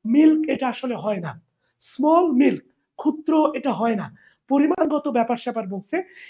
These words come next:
এখানে আসলে স্মল আসার কোনো সুযোগ নাই। So, হ্যাঁ, আনকাউন্টেবল নাউন হচ্ছে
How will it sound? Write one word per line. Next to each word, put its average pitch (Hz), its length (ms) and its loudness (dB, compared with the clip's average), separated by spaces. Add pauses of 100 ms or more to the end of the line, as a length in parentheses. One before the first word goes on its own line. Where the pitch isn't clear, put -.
এখানে 269 260 0
আসলে 247 340 0 (320)
স্মল 269 420 2
আসার 247 320 -2 (340)
কোনো 247 260 0
সুযোগ 208 380 -8
নাই। 233 260 0 (460)
So, 277 200 0 (160)
হ্যাঁ, 240 200 0 (200)
আনকাউন্টেবল 277 600 -4
নাউন 247 260 -2
হচ্ছে 254 360 -10